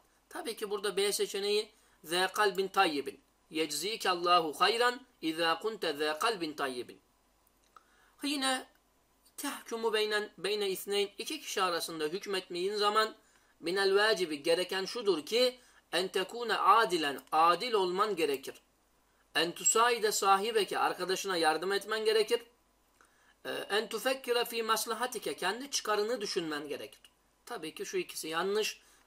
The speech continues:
Doğru seçenek elif olacak. En tekune adilen. La yakbilullahu minke amelen.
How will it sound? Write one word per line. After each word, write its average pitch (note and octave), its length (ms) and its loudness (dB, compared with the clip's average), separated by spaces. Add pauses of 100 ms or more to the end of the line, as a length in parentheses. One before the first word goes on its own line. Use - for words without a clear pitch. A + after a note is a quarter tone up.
Doğru F3+ 240 0
seçenek D#3 460 -6
elif G3 260 2
olacak. G3+ 440 2 (340)
En E3 160 -2
tekune F3 440 -2
adilen. D#3 640 0 (1040)
La A3+ 580 4 (200)
yakbilullahu A#3 960 2
minke A3+ 340 -2
amelen. G3+ 540 4